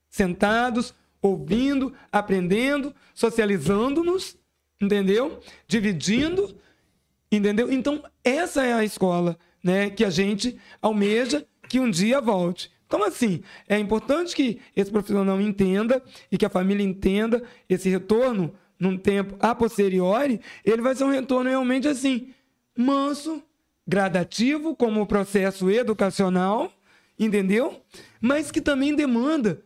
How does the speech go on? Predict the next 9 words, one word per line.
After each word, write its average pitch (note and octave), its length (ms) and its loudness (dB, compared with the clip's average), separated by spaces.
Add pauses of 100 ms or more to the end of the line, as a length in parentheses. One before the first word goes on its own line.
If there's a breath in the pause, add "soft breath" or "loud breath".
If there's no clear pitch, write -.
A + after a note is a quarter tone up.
(140)
da A3 120 0
paciência B3+ 800 0 (220)
do F3+ 120 0
pai, A#3 500 0 (400)
da F3+ 140 0
mãe, G#3 540 0 (420 loud breath)
do F3 80 2
responsável G#3 720 2
legal G3 680 0